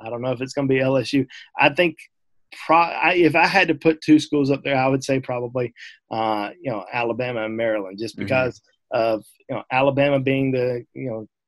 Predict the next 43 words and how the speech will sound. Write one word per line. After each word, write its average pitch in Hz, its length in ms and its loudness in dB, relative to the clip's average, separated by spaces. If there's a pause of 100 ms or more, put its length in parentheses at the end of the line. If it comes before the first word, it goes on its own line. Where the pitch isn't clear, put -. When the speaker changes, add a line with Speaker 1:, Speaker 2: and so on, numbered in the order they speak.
Speaker 1:
kinda 139 200 0
considered 135 580 2
leader 139 440 4 (380)
for 139 120 4
him 143 180 2
for 120 120 -6
such 135 200 0
a 131 60 -4
long 127 200 0
time, 131 200 0
and 123 120 -4
then 123 260 -6 (100)
I 123 80 -2
would 127 120 -2
say 131 140 -2
Maryland 127 460 0
just 123 160 -6
because, 123 400 -4 (340)
uh, 113 220 -2
you 104 160 -10
know, 101 240 -6
in-state 135 500 0
guy, 135 360 2 (200)
um, 110 500 -10
hasn't 131 320 0
been 139 100 -4
able 131 160 0
to 117 40 -6
really 131 180 -2
take 131 260 -4
many 131 260 -2
visits, 139 400 0 (340)
um, 107 480 -6
and 120 220 -4
Mike, 120 220 -4 (400)
Mike 139 240 0
Locksley 131 480 0
do, 127 180 -6 (140)
doing 131 180 -2
such 120 180 -8
a 120 40 -14
great 120 240 -4
job, 120 240 -2